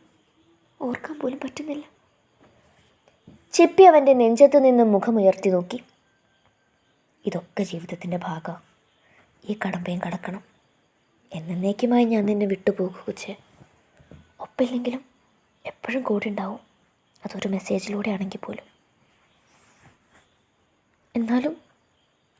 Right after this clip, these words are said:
എവിടെയുള്ള പോലെ ആകില്ലല്ലോ. എനിക്ക് ഈ വീട്ടിൽ ഏറ്റവും അടുപ്പം മഹേഷ് ചേട്ടനോടല്ലേ?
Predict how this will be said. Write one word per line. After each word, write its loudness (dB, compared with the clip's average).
എവിടെയുള്ള 4
പോലെ 8
ആകില്ലല്ലോ. 2
എനിക്ക് 4
ഈ 6
വീട്ടിൽ 4
ഏറ്റവും 6
അടുപ്പം 6
മഹേഷ് 4
ചേട്ടനോടല്ലേ? 2